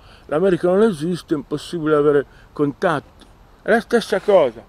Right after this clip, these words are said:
Quindi noi oggi abbiamo contatti col mondo intero, cosa che, ma,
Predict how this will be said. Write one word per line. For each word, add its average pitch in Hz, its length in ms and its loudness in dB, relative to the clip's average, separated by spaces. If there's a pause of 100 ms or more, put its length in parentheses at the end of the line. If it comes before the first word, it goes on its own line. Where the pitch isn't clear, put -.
(520)
Quindi 202 360 -2
noi 202 300 4
oggi 143 640 0
abbiamo 160 340 2
contatti 165 640 -2
col 147 160 -2
mondo 175 280 -2
intero, 185 720 2 (400)
cosa 160 360 2
che, 160 320 -2
ma, 156 280 -4